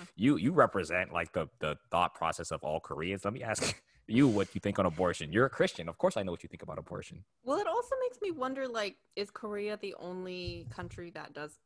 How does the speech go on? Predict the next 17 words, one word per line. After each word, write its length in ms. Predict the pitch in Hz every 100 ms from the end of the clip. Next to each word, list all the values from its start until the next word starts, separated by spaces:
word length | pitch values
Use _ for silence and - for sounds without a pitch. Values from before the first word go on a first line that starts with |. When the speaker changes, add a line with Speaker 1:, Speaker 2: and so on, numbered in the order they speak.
| -
Speaker 2:
birthdays 420 | 180 - 143 139
like 160 | 117 -
that? 160 | - - _ _ _ _ _ _ _ _ _ 165
I 100 | 220
don't 180 | 294
actually 340 | 262 254 - 226
know. 540 | 175 214 160 135 202 - -
Like, 180 | 180 180
if 100 | 180
it's 160 | - -
co-, 100 | -
you 100 | 214
know 60 | 240
what 100 | 285
I 40 |
mean? 300 | 226 240 349
Like, 200 | 277 214